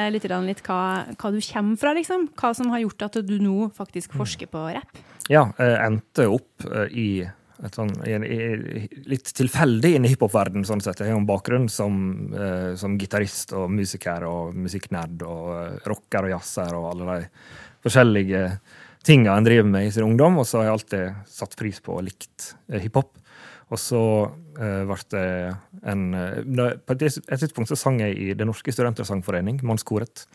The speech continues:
Speaker 1: Oi.
Speaker 2: Så var vi på konkurransetur til Italia, og så var det en av gutta i koret som, eh, sa, "Vi skal ikke lage et sånt, eh, hiphop-prosjekt da. Drive liksom, lag, teste et eller annet sånn, noe akustisk, eh, rappvise, crossover-greie.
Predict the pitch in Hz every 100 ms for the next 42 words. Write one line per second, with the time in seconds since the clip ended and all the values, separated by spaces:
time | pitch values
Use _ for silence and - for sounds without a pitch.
0 | - 190 269 269 - 101 92 87 - 90
1 | 90 95 - 104 110 107 - - 104 113
2 | 110 104 117 107 131 - - - - -
3 | - 101 - 101 98 101 101 113 104 95
4 | 101 92 90 87 95 - 98 85 98 87
5 | 82 87 82 - - 85 82 87 98 _
6 | - 90 - 101 143 - 90 90 95 92
7 | 113 107 107 101 - 90 87 90 90 _
8 | _ - _ _ - 127 98 - 95 95
9 | - - 85 - 110 107 104 110 107 98
10 | 95 107 113 - 113 - 113 92 101 95
11 | 107 123 139 - 135 - - 104 - -
12 | - 107 101 101 98 107 - - 113 101
13 | 98 113 98 110 98 104 87 90 87 87
14 | 87 104 90 90